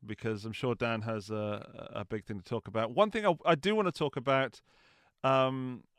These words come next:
is the Orange stuff that's happening this week. Orange amplification. Not this week, this month, I should say. I'm just bringing up the chat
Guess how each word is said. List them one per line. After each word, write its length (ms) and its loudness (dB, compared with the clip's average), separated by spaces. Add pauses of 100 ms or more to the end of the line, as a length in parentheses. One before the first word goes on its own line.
(1040)
is 420 -2
the 260 0 (140)
Orange 800 0
stuff 360 -4
that's 140 -10
happening 360 -8
this 240 -10
week. 300 -12 (180)
Orange 260 0
amplification. 680 -4
Not 100 0
this 160 -2
week, 120 -4
this 160 -6
month, 240 -2
I 60 -6
should 180 -12
say. 260 -10 (460)
I'm 80 -6
just 200 -6
bringing 280 -4
up 120 -8
the 80 -8
chat 440 -4